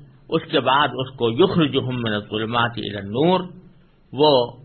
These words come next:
ایسے ایمان والوں کو اندھیریوں سے روشنی کی طرف نکال کر لاتا ہے۔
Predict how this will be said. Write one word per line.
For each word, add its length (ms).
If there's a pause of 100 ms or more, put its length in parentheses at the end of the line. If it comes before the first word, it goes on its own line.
(420)
ایسے 300
ایمان 560
والوں 320
کو 420 (800)
اندھیریوں 720 (100)
سے 220 (460)
روشنی 720
کی 160
طرف 340
نکال 420
کر 120
لاتا 380
ہے۔ 160